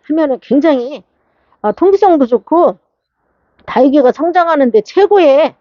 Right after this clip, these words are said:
에, 아마, 어, 마사가 되겠습니다. 많이 이용해주시면, 아, 다육이 성장에도 최고고요. 또 통기성, 한기성, 배수, 어, 뭐 나무랄 데가 없는 이런 마사, 어, 우리 사장님께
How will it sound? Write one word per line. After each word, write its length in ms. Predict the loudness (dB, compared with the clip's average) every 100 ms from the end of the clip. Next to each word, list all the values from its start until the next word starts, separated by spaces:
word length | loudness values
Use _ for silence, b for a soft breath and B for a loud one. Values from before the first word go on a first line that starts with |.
| _ _ _ _ _ _ -8
에, 40 |
아마, 580 | -4 -4 0 0 0 -2 -6 -10
어, 140 | -6
마사가 540 | -2 0 0 2 0 0
되겠습니다. 640 | -2 -4 -6 -8 -6 -6 -8 _ -8
많이 240 | -2 2
이용해주시면, 800 | 2 0 -2 -8 -2 0 2 0 -8 _ _ _ _ -10
아, 220 | -8 -8
다육이 320 | -2 0 0
성장에도 680 | -2 -2 -2 -2 -2 -2 -2 _
최고고요. 800 | -6 -2 0 2 2 2 -2 -8 _ _ _ _ _ _ _ _ -2
또 380 | 2 2 0 _
통기성, 680 | -4 0 0 0 -2 -2 -8
한기성, 680 | -6 -4 -4 -2 -2 -2 -6 _ _ _ _
배수, 680 | -2 2 2 0 0 0 -2 _ -12
어, 320 | -10 -10 -12
뭐 140 | -8
나무랄 400 | -4 0 0 0
데가 180 | 0 0
없는 420 | -2 -4 -10 -10
이런 220 | -4 -2
마사, 460 | 0 -2 -2 -4 -4 -12 _
어, 240 | -16 -16 -16 _ _ _ _ _ _
우리 220 | 0 2 2
사장님께 680 | 0 0 -2 0 0 0